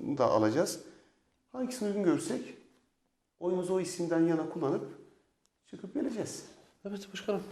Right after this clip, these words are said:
Speaker 2: Şimdi Elazığ'da yirmi beş odaya yakın var. Mesela deprem atlattı, pandemi süreci atlattı. Siz o süreçte başkan değildiniz.
Speaker 1: Evet.
Speaker 2: O birlik beraberlik sağlandı mı sizce? Mesela deprem kredilerinde bir türlü bireysel olarak oda başkanları açıklama yaptı ama bir türlü birey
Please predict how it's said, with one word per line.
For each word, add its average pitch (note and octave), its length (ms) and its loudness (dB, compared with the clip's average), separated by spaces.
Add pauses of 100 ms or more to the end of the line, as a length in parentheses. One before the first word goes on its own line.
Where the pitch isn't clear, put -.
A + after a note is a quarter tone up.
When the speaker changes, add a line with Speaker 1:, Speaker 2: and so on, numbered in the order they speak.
(440)
Speaker 2:
Şimdi D#3+ 140 -2
Elazığ'da D3 340 4
yirmi C3+ 240 2
beş C#3 240 0 (100)
odaya B2 280 6
yakın A#2 340 0
var. C3 120 0 (1200)
Mesela B2+ 320 0
deprem A#2 340 2
atlattı, - 540 -4
pandemi G#2+ 360 0
süreci A2 340 0
atlattı. G#2 560 -4
Siz A#2+ 220 -8
o A#2+ 40 -2
süreçte A2+ 340 -4
başkan A2 320 0
değildiniz. A#2 460 -2
Speaker 1:
Evet. B2 200 -8 (400)
Speaker 2:
O F3 120 -2
birlik F#3 240 -4
beraberlik D#3+ 360 0
sağlandı C3 440 0
mı C#3+ 80 -4
sizce? B2+ 340 -4
Mesela A#2+ 280 -2 (360)
deprem C3+ 300 0
kredilerinde A#2+ 520 0
bir A2 100 -6
türlü A#2+ 320 -4 (600)
bireysel A#2+ 320 2
olarak B2 120 6
oda A#2 160 4
başkanları A2+ 380 2
açıklama A#2+ 380 0
yaptı B2 260 0
ama D3 180 0
bir D#3+ 100 -4
türlü B2 240 -6
birey B2 360 -4